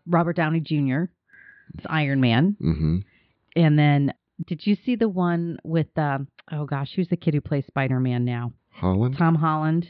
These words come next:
Speaker 1: Yeah.
Speaker 2: Yeah.
Speaker 1: And, you know, the little boy is just completely starstruck. Plus, Tom Holland in real life doesn't sound like Tom Holland in the movies.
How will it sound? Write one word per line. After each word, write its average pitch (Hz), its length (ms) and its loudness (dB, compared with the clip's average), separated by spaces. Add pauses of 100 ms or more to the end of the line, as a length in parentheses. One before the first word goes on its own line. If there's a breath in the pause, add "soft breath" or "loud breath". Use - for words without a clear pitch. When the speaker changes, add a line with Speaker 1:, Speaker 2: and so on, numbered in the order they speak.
(120)
Speaker 1:
Yeah. 139 260 -6 (160)
Speaker 2:
Yeah. 87 120 -16 (300)
Speaker 1:
And, 151 360 -2
you 156 120 -4
know, 135 220 -2
the 147 120 -4
little 175 220 0
boy 156 320 0
is 135 120 -4
just 151 320 -4
completely 139 920 -2 (240)
starstruck. 226 460 -2 (460)
Plus, 262 340 0 (360)
Tom 190 260 0
Holland 196 800 0
in 165 180 -4
real 151 320 -4
life 165 560 0
doesn't 156 360 0
sound 151 300 -2
like 131 300 -6
Tom 143 220 0
Holland 151 500 0
in 139 140 2
the 135 60 2
movies. 160 680 4